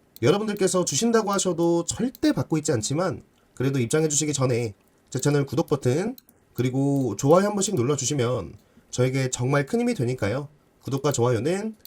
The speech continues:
한 번씩 부탁드리도록 하겠습니다. 자, 여러분 모두 링크 확인하셨죠? 수익이 간절하신 분들은 꼭 참여하셔서 내일부터는 도움받아 가실 수 있길 바라고요. 자, 지금 구간에서 케이제이 추가 매수를 고려하시는 분들은 제가 감히 말씀드리지만 지금 가격에서부터 밑으로 열어두고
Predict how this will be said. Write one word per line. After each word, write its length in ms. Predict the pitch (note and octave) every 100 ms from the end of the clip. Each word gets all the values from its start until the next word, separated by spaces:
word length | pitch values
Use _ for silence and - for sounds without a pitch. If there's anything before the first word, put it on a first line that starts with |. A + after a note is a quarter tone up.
| _ _
한 160 | _ E3
번씩 400 | E3+ - D#3+ D3+
부탁드리도록 720 | - - - C3 A#2 A2+ A2+
하겠습니다. 540 | D3 E3 D3+ A#2+ A#2 - _ _ _
자, 200 | - D3
여러분 200 | D3 C#3+
모두 180 | B2+ D#3
링크 160 | G#3+ G#3+
확인하셨죠? 840 | A3 A#3+ A#3+ G3+ F3+ F3 A2+ -
수익이 320 | - A#3 A#3
간절하신 380 | A3 C3 D3 D3
분들은 480 | C#3 B2+ F3 E3+ G2+ - _ _
꼭 120 | A#3
참여하셔서 800 | A#3 A#3+ A#3 A3+ E3 C3+ G#3+ C#4 _ _ _ -
내일부터는 640 | C3 D3+ D3+ D#3 D#3 D3+
도움받아 340 | D3 F3+ F#3
가실 180 | F3+ F3
수 100 | -
있길 160 | C3 B2
바라고요. 460 | A2+ A2+ C3 E3 - _ _
자, 100 | -
지금 260 | - A3 D#4
구간에서 400 | C#4+ C#4 B3+ A#3+
케이제이 420 | - D4 C#4 C4+
추가 220 | - C#4
매수를 240 | C4+ B3+ B3
고려하시는 340 | D#3 D3+ D#3+
분들은 560 | C3+ C3+ E3 E3 A2+ -
제가 160 | D3
감히 220 | C#3 D#3
말씀드리지만 800 | F3+ E3 F3 C#3+ C#3+ C#3 F3 C3 A#2 - _ _ _
지금 300 | - D#4+ A4
가격에서부터 880 | - D4+ F4+ F4 E3 - F#3+ D3 G#2+
밑으로 420 | D#3+ - A3 G#3
열어두고 720 | D3+ D3+ D#3+ D3+ C#3+ C3 A#2